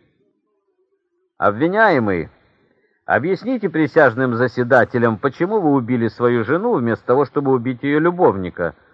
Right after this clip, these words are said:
"Я рассудил, Ваша честь, что гораздо разумнее убить одну женщину один раз, чем каждую неделю убивать по новому мужчине". "У меня есть мечта", — сказал один гангстер другому, — "ограбить банк и оставить при этом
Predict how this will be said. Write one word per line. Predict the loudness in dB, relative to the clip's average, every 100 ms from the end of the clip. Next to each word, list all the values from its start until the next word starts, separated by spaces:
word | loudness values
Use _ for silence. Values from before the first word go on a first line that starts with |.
| _ _ _ -2
"Я | 6 6
рассудил, | 6 4 0 2 4
Ваша | 4 4
честь, | 0 -2
что | 0 2
гораздо | 6 6 6 6 4
разумнее | 4 2 -2 0 0 0
убить | 0 -2 -6 -10 _ _ 2
одну | 2 4 2 0
женщину | 2 0 -2 -4 2
один | 2 2 0 4
раз, | 6 4 0 _ _ _ _
чем | -4 -4
каждую | 2 2 4 2 2
неделю | 2 0 0 2
убивать | 0 2 2 2 2
по | 0
новому | 2 2 2 0 -2
мужчине". | -2 -6 -10 -10 -10 -14 _ _ _ _ _ _ _ _ _ _ _ _ _ _ _ _
"У | -4
меня | -2 2
есть | 2 0
мечта", — | -4 -8 -4 2 4 2
сказал | -2 2 2 2
один | 0 -2
гангстер | 0 0 -2 -10 -6
другому, — | -4 0 0 2 0
"ограбить | 2 4 4 2 -6
банк | -2 2 2 -2 -8
и | -4
оставить | -4 -4 -4 -4 -6
при | -6 -4
этом | -2 -4